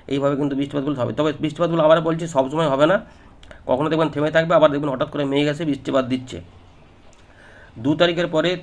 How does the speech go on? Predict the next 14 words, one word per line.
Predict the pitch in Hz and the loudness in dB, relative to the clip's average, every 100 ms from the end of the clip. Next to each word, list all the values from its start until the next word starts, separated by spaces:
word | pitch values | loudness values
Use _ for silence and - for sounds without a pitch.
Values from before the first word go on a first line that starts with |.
| - | -2
তখন | 135 147 | 0 0
তিন | 147 165 | 2 2
তারিখে | 170 165 | 2 0
যাবো, | 156 147 165 | 2 2 2
এই | |
নিম্নচাপটা | 143 151 147 156 160 | 2 2 0 -2 -2
এদিকে | 147 151 | -2 -2
যখন | 151 151 | -2 0
যাবে | 139 143 147 | 0 2 2
আস্তে | - 135 | 0 -4
আস্তে, | 127 190 214 - - - | -4 -6 -6 -12 -20 -6
তখন | 135 165 | 0 2
কিন্তু | 165 165 | 2 0
উত্তরবঙ্গ | 147 147 156 160 160 208 | -2 -2 0 0 2 -2